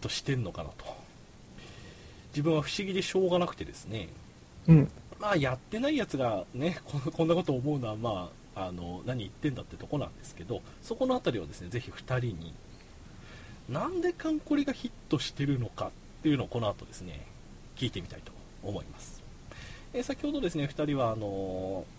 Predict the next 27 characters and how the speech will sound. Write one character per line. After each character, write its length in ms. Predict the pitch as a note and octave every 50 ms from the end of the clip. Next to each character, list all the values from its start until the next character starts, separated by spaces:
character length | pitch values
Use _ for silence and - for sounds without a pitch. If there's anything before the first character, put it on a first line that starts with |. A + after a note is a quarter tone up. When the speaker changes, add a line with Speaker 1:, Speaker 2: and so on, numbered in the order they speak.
| - - -
Speaker 1:
ー、 20 | -
ま 220 | G#3+ F#3+ D#3+ D3+
あ、 40 | - - - - - - - - - - - - - - -
え 240 | A#2+ A#2 A2+ A2 - -
ー 40 | -
と、 400 | A2 G2+ G2 G2 G2 G2 F#2+ F#2+ G2
な 100 | F#2+ E2+
ん 40 |
だ 80 | D#2 D#2
っ 40 | - - - -
け、 100 | - - - - - - - - - - - - - - - - - - - - - - C3
萌 160 | C3+ C3+ C#3
え 220 | C#3 C3+ B2+ B2 -
キ 120 | - - A#2+
ャ 80 | A#2
ラ 220 | A#2 A2+ A2 A2+ G#2+ - - C3+
部 100 | A#2+ B2
分 180 | A2 A2 A2 G#2 G2 F2+ F2+
も 220 | F2 E2+ E2+ - - - - - - -
大 160 | A2 G#2+ G2 -
き 180 | - - F#2+
い 40 | F2+
だ 100 | D#2+ D2
ろ 80 | C2+ -
う 40 | - -
と 60 | -
か、 240 | - - - -